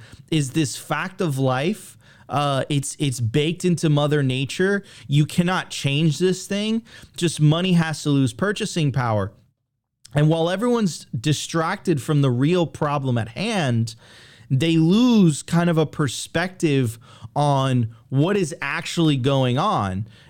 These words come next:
It's not the left, it's not the right. You know, that's what they do. They do the divide and conquer strategy. It's the fact that money is stealing from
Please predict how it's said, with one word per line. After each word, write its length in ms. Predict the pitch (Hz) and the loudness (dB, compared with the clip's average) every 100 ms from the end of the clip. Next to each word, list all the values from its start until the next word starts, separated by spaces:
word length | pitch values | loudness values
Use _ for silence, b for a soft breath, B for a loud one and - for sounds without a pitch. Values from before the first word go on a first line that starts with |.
| B | B
It's 240 | 147 - | -4 0
not 460 | 165 160 175 180 185 | 2 4 2 0 0
the 140 | 147 151 | 0 2
left, 420 | 143 139 180 - | 2 2 -2 -4
it's 180 | 139 151 | -2 0
not 280 | 143 151 | 0 -2
the 100 | - | -2
right. 400 | 131 123 120 151 | 0 0 -2 -4
You 140 | 165 139 | 0 2
know, 140 | 131 | 2
that's 200 | 135 - | 2 -2
what 120 | 123 | -4
they 120 | 131 123 | -2 0
do. 380 | 110 120 139 | 2 2 4
They 140 | 135 120 | 2 2
do 240 | 120 127 | 2 2
the 100 | 120 | 2
divide 400 | 117 113 120 120 | 0 0 0 0
and 120 | 117 | -2
conquer 420 | 110 117 120 113 113 | 0 0 0 -2 -4
strategy. 720 | - 110 110 110 117 120 110 B B | -2 -2 -2 -2 -2 -2 -4 B B
It's 240 | 156 151 - | -4 -4 -2
the 140 | 175 | -4
fact 480 | 175 170 160 185 185 | -2 -4 -2 -4 -2
that 160 | 180 156 | -2 2
money 460 | 139 139 165 170 | 4 4 2 2
is 140 | 147 - | 0 -2
stealing 440 | - 131 135 143 | -2 0 2 0
from 320 | - 151 147 | -2 -4 -4